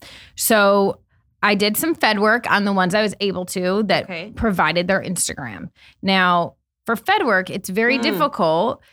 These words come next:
Speaker 1: to find anything with just a first name and a Bumble profile when there's no connection to their Instagram, right? So the ones that did, I was like, "Yes, I'm gonna do some research." Um, unfortunately, some of them had selfies.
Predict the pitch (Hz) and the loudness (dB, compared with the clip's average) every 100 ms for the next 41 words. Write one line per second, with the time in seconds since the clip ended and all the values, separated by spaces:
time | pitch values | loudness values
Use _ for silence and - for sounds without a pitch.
0 | _ _ - 240 202 190 - - - 247 | _ _ -2 0 2 2 0 -4 0 2
1 | 262 226 202 190 180 214 - 226 208 196 | 2 0 -2 -2 -2 -2 -4 -4 -2 -2
2 | - 190 180 170 170 - 165 202 269 185 | 0 0 2 0 -2 -4 0 2 2 2
3 | 180 165 139 110 78 - 208 190 175 185 | 0 -2 -2 -4 -6 -6 -2 0 0 0
4 | 175 185 180 - 175 160 165 160 214 - | -2 -2 -4 -4 -6 -6 -6 -4 -4 -4
5 | 113 110 156 160 - 185 175 202 220 180 | -6 -4 -4 -6 -10 -8 -4 -2 0 0
6 | 170 254 196 160 123 - - - - - | 0 2 2 2 -4 -14 -14 -14 -16 -18
7 | _ _ _ - 151 160 - 156 151 - | _ _ _ -20 -16 -14 -14 -14 -12 -12
8 | - - - _ _ _ _ _ _ - | -14 -18 -20 _ _ _ _ _ _ -8
9 | 233 196 185 180 - - _ _ _ _ | 0 2 2 0 -4 -16 _ _ _ _
10 | _ _ _ _ _ - 220 233 214 254 | _ _ _ _ _ -2 0 0 0 0
11 | 226 262 285 240 226 247 247 254 180 160 | 0 0 2 2 2 2 2 0 0 -2
12 | 180 220 | -6 -10